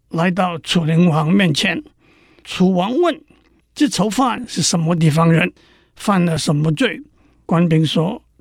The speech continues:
：“他是齐国人，犯了盗窃之罪。”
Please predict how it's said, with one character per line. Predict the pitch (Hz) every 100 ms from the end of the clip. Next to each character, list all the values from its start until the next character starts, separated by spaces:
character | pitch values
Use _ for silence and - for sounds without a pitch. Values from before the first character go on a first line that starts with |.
| -
：“他 | - 208
是 | 175 - 190 185 -
齐 | - 208 285
国 | 254 170
人， | 165 180 - _ _
犯 | - - 233 180
了 | 170 160
盗 | 392 359
窃 | 160 233 202 180
之 | - 214
罪。” | 196 294 -